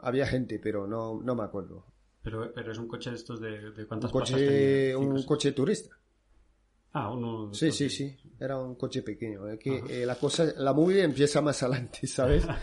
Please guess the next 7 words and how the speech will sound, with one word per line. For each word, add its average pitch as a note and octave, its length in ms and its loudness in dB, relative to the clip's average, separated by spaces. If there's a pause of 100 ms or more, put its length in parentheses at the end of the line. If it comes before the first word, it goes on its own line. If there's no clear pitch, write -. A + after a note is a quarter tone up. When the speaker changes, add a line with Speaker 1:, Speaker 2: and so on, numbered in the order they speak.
(140)
Speaker 2:
vale. G2 120 -10 (120)
Speaker 1:
Sí, - 320 0
empieza, D3 480 4
pues, C3+ 260 -2
llegas C#3+ 420 2
en, C3+ 360 2 (280)
entre A#2+ 520 0